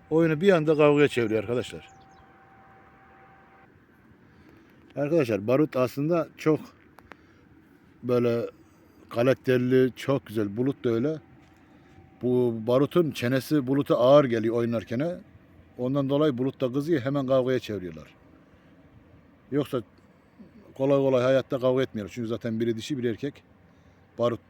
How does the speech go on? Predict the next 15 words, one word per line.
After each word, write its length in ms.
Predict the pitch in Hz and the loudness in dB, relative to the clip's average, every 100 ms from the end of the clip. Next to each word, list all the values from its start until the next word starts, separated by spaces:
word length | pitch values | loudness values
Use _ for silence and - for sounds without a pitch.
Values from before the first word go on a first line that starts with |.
| _ _ | _ _
erkek, 480 | 120 107 147 135 - - | -8 -6 -6 -8 -12 -12
Bulut 240 | 120 131 117 | -10 -10 -10
dişi. 280 | - 95 78 _ _ _ - _ _ - _ _ _ _ - _ _ - - | -10 -12 -12 _ _ _ -20 _ _ -20 _ _ _ _ -20 _ _ -20 -16
Bakın, 280 | 107 87 - - - | -14 -14 -18 -20 -8
bu 120 | 117 | -6
hemen 260 | 123 123 123 - - - | -4 -4 -6 -10 -20 -8
geldi, 460 | 131 120 110 147 - - - | -4 -4 -4 -8 -10 -20 -10
yanıma 360 | 127 120 117 | -6 -4 -4
yattı. 400 | 131 120 - 85 - - _ _ _ _ - - - - - _ _ - - - 95 - - - - - - - - - - | -4 -4 -8 -18 -18 -20 _ _ _ _ -20 -20 -20 -20 -20 _ _ -20 -20 -20 -20 -20 -20 -20 -20 -20 -20 -20 -20 -20 -18
Görüyor 380 | 98 117 151 120 | -6 2 4 4
musunuz? 340 | - 80 - - - _ _ _ _ _ _ _ _ _ - - | 0 -12 -14 -20 -20 _ _ _ _ _ _ _ _ _ -20 -8
Hemen 240 | 175 170 151 | -2 0 2
yanıma 380 | 143 135 123 | 2 4 2
yattı, 340 | 107 82 - 117 | 0 -4 -10 -8
hemen. 240 | 107 78 | -8 -10